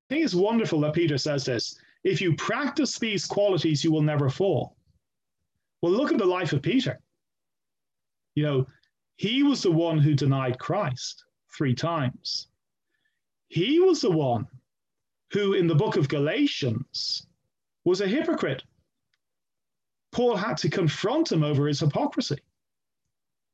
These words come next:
But he's saying, "You will never fall. Yes, you might stumble.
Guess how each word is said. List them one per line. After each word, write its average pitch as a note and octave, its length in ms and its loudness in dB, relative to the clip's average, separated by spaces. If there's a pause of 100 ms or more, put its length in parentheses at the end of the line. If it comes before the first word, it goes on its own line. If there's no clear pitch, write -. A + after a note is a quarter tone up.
(380)
But G3+ 120 0
he's A3 140 -4
saying, A3+ 380 -2
"You F#3+ 140 2
will F#3+ 100 6
never G#3+ 300 2
fall. D#3 380 2
Yes, A3 340 0
you F#3+ 80 0
might D3 240 0
stumble. G#3+ 800 0